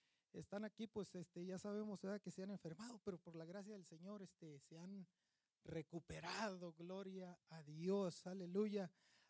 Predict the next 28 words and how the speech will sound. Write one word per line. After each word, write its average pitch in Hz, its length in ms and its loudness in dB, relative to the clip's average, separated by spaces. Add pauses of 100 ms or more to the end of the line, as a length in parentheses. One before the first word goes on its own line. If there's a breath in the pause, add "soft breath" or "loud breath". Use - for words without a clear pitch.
Ah, 220 280 4
escuchaba 262 540 4
a 294 40 10
un, 285 680 2
a, 208 200 -6
a 214 80 0
un, 226 140 0 (280)
a 208 360 2
alguien, 240 520 2 (220)
eh, 180 280 -4
de 175 80 -4
la, 175 360 -4 (280)
de 160 360 -6 (380)
México, 226 420 2
hermanos, 214 320 0
que 196 100 -4
decía 214 400 0
más 226 140 0
o 220 40 0
menos, 226 360 -4
en, 185 60 -8
en, 156 600 -20 (120)
decía 185 360 -6
él 220 100 -4
en 196 120 -4
términos 220 580 -2 (540 soft breath)
de 175 160 -2
fútbol 214 640 2